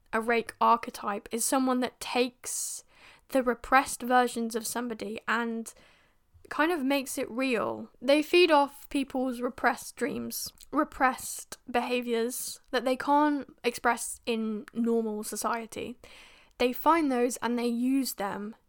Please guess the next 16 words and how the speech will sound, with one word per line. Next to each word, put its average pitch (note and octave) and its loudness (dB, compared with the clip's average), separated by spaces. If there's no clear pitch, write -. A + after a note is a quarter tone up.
to B3+ 0
make B3 -2
themselves A#3 2
seem B3+ -4
more C4+ 2
resistible G#3+ -2
to A3 -6
their G3 -2
victim. A#3+ -2
And A#3+ 2
that C4+ 4
is D4+ -2
something C4+ 2
that A3 -2
Casanova's A#3 -2
character - -4